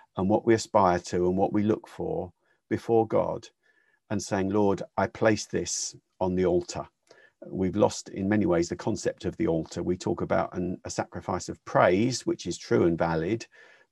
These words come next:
but actually putting stuff on an altar is not simply about singing about it.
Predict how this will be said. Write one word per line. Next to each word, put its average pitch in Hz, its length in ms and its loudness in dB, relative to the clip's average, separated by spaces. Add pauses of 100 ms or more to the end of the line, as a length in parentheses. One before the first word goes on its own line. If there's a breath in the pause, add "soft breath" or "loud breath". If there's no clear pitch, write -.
but - 200 2 (360)
actually 98 600 0 (280 soft breath)
putting 123 200 0
stuff 117 240 0
on 104 140 2
an 101 80 -2
altar 92 320 -2
is 90 120 0
not 101 200 -4
simply 95 320 -6
about 85 260 -4
singing 82 380 -4
about 80 400 -8
it. - 160 -8